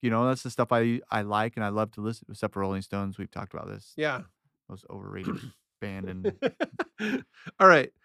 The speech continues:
Speaker 1: Okay, so,
Speaker 2: So that was
Speaker 1: uh,
Speaker 2: fun.
Speaker 1: anyway, let
Speaker 2: So
Speaker 1: me go
Speaker 2: that's a
Speaker 1: back. I, I do want to, uh, d-, we didn't finish the, the reason why. So sometimes what happens is Randy will get a text, and
Speaker 2: Oh,
Speaker 1: he
Speaker 2: yeah.
Speaker 1: has to pay attention to it because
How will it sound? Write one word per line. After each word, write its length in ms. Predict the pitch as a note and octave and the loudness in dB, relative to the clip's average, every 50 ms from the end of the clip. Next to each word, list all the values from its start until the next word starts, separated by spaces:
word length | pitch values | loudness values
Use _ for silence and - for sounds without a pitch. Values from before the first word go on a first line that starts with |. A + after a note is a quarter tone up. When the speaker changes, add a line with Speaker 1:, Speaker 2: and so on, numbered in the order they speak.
| _ _ _ _ _ _ _ _ _ _ _ _ _ _ _ _ _ _ _ _ - | _ _ _ _ _ _ _ _ _ _ _ _ _ _ _ _ _ _ _ _ -2
Speaker 1:
Okay, 260 | C#3+ D3 D#3 D#3 - C3 | 2 6 6 6 6 6
so, 160 | - - E3+ | 8 8 10
Speaker 2:
So 60 | D#3+ | 12
that 160 | A3 A#3+ A#3+ | 12 10 10
was 80 | F3+ F3+ | 8 8
Speaker 1:
uh, 40 | G3 | 8
Speaker 2:
fun. 100 | G#3+ F3+ | 8 8
Speaker 1:
anyway, 140 | - F3+ E3+ | 8 6 6
let 100 | E3+ G3 | 6 6
Speaker 2:
So 60 | A3 | 8
Speaker 1:
me 40 | A3+ A#3 | 8 10
go 80 | B3+ - | 10 8
Speaker 2:
that's 220 | G#3+ G3+ F#3+ - | 8 6 4 4
a 20 | |
Speaker 1:
back. 40 | - F#3 F#3 F#3+ | 2 0 2 2
I, 40 | F3+ | 0
I 40 | F#3 | -2
do 200 | E3 G#3 A#3 A3+ | 0 0 2 4
want 240 | A3 G#3 G3 F3+ - | 4 4 2 0 0
to, 280 | - F3+ E3 D3 B2+ | 4 4 6 6 6
uh, 180 | C#3 C#3+ C#3 C3+ | 6 6 6 4
d-, 200 | C#3 D3+ E3 D3+ | 2 -2 -8 -6
we 200 | C#3+ D#3 D3 D3 | -2 0 0 2
didn't 220 | D#3+ F3+ E3+ C#3+ | 2 2 0 0
finish 360 | - - D3+ C#3 C3 A#2+ - - | 0 0 2 2 2 2 0 0
the, 180 | B2 B2 A#2+ | 2 2 2
the 220 | A#2 B2+ A#2+ B2+ B2 | 2 2 2 4 4
reason 260 | C3 C3 B2 A#2 A#2 | 4 4 4 4 4
why. 160 | A2+ A2 A#2+ | 4 4 4
So 240 | - - D3+ C#3+ C#3+ | 4 6 6 6 6
sometimes 500 | C#3+ - F3 F#3+ G3+ - G3+ G3+ F#3+ E3 | 4 2 2 2 4 4 4 4 4 4
what 120 | D#3+ C#3 | 4 4
happens 340 | C#3+ D3 D3 - D3 B2+ A#2+ | 6 6 4 4 2 -2 -2
is 160 | B2 A2+ A2 | -2 0 2
Randy 300 | A#2+ B2+ C3+ C#3 C3+ C#3 | 2 4 4 4 4 4
will 100 | B2+ B2 A#2+ | 2 2 2
get 200 | A#2 C3 A#2+ A#2 | 2 2 2 2
a 60 | A2 | 0
text, 460 | - - - G#2 F#2 - - - - - | -2 -2 -2 -2 -2 -4 -8 -12 -2 2
and 120 | - F3 | 6 8
Speaker 2:
Oh, 60 | D#3+ | 10
Speaker 1:
he 60 | D3 D#3+ | 10 10
Speaker 2:
yeah. 120 | D#3+ D3 | 10 10
Speaker 1:
has 120 | E3 E3+ - | 8 6 4
to 80 | - E3 | 0 0
pay 220 | - D#3 D3+ D3 | 2 4 4 4
attention 400 | C3 - D3 C#3+ C#3+ C3+ - B2+ A#2 | 4 4 2 2 2 0 0 -2 -2
to 180 | - A2+ G#2+ | 2 2 2
it 100 | G#2+ A2 | 2 2
because 520 | A#2 G#2+ - - A#2 A2+ A2 A2 G#2+ - | -2 -4 -2 2 2 4 4 4 2 0